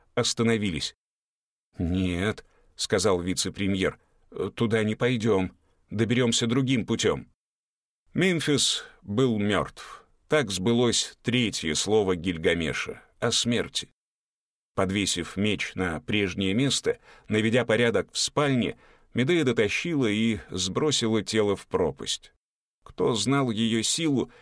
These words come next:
не удивился бы, как хрупкая девушка легко перетащила тушу быка. Из пропасти раздавались стоны.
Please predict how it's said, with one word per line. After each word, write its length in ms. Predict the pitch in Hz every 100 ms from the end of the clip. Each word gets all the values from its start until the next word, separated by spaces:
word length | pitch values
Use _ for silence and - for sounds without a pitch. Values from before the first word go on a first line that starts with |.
| _ -
не 140 | 127
удивился 640 | 123 123 170 165 - -
бы, 140 | - -
как 340 | - 107 -
хрупкая 640 | - - 107 95 - 87 85
девушка 500 | 120 110 85 - 82
легко 420 | 98 - - 139
перетащила 720 | 104 101 95 92 - 117 101
тушу 440 | - 107 92 95
быка. 460 | 85 92 - 71 - _ _ _ _ _ _ _
Из 240 | 92 90 -
пропасти 580 | - - - 80 -
раздавались 840 | 101 95 80 92 98 98 90 - -
стоны. 600 | - - - 82 67 -